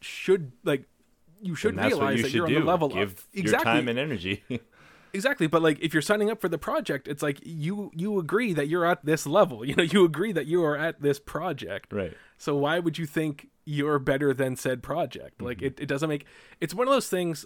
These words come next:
Speaker 1: like, the, again, one of, and one of the reasons why I want to talk about this as well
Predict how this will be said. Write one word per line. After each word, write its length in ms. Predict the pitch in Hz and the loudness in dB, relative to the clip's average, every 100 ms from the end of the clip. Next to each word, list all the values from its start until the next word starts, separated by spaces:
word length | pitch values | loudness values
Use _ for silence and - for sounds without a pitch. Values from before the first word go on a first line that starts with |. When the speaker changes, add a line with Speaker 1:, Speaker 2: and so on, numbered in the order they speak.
| - | -6
Speaker 1:
like, 200 | 147 - _ _ _ - | -6 -6 _ _ _ -14
the, 260 | 160 170 185 | -12 -10 -4
again, 260 | 180 180 190 | -2 0 2
one 120 | 190 | 0
of, 220 | 214 160 165 | -2 -6 -2
and 240 | 165 170 | 2 4
one 80 | 214 | 2
of 20 | |
the 80 | 202 | 2
reasons 180 | 180 156 | 2 4
why 100 | 143 | 4
I 20 | |
want 240 | 139 123 | 2 -2
to 40 | - | -2
talk 160 | 151 | -2
about 200 | 135 120 | -2 -4
this 160 | 117 110 | -4 -8
as 100 | 120 | 0
well 320 | 190 160 | 2 4